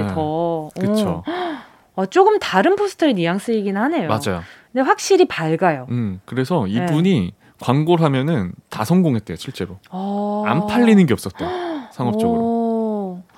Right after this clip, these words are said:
Speaker 2: 그럼 나중에 삶도 너무 행복했을 것 같은데 어땠나요, 그
Speaker 1: 그때
Speaker 2: 뒤로?
Speaker 1: 은지님이 그랬잖아요.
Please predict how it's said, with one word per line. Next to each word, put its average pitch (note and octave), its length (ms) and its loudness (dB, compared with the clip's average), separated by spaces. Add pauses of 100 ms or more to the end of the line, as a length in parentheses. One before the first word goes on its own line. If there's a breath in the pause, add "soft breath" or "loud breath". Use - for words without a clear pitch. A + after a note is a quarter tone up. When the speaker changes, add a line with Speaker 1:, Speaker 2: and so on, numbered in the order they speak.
(240 soft breath)
Speaker 2:
그럼 D4 240 4
나중에 C#4 440 2
삶도 E4 360 0
너무 F#3+ 260 2
행복했을 F#4 760 -2
것 E4 100 2
같은데 B3 320 2
어땠나요, G#3+ 480 0
그 F3 120 0
Speaker 1:
그때 E3+ 160 4
Speaker 2:
뒤로? C3+ 100 6
Speaker 1:
은지님이 B2+ 380 2
그랬잖아요. F2+ 800 -4